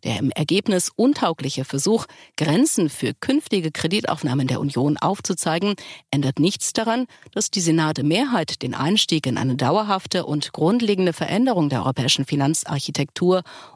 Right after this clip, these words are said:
ohne die erforderliche primärrechtliche Grundlage hinnimmt. Damit wird die Entscheidung, den Anforderungen an eine effektive Ultravirus-Kontrolle im Rahmen des Artikels achtunddreißig Absatz eins Satz eins Grundgesetz nicht gerecht.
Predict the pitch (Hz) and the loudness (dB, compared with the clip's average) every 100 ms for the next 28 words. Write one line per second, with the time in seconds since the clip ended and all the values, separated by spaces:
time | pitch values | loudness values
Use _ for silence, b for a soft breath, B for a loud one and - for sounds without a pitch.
0 | - 165 214 208 196 196 165 - 262 240 | -2 2 4 4 4 2 2 0 0 0
1 | 208 - 185 - 143 143 170 156 123 135 | 0 -2 -4 -4 -2 -2 -2 -4 -6 -6
2 | 139 123 123 - 107 113 123 - 101 - | -4 -4 -4 -6 -6 -6 -6 -6 -6 -8
3 | - _ _ - B B B - 196 277 | -10 _ _ -20 B B B -2 0 0
4 | 226 190 190 - 180 165 - 208 277 262 | 0 0 0 0 0 0 0 2 2 0
5 | 180 139 139 170 233 - 220 208 208 208 | 0 -2 0 0 0 0 0 0 0 0
6 | 208 143 147 147 135 - 147 - - 247 | 0 0 -2 0 -2 -2 -4 -2 0 2
7 | 214 - 214 254 185 156 151 139 - 131 | 2 2 0 0 -2 -2 -2 -2 -4 -6
8 | - 151 175 202 - 139 127 123 165 156 | -2 2 2 0 0 0 0 2 2 2
9 | 135 127 - 151 - 220 170 160 135 - | 2 0 -2 -4 -2 -2 -2 -2 -4 -6
10 | 127 127 165 202 190 - - - 113 - | -4 -2 0 0 -4 -4 -8 -6 -6 -6
11 | 139 151 170 - - - 143 - 151 165 | -2 0 0 -2 -6 -6 -6 -4 0 2
12 | 196 - 175 214 180 180 170 - - 165 | 0 0 -2 0 0 0 -2 -4 -2 0
13 | 160 - - 123 113 - - | 0 -2 -6 -6 -6 -8 -12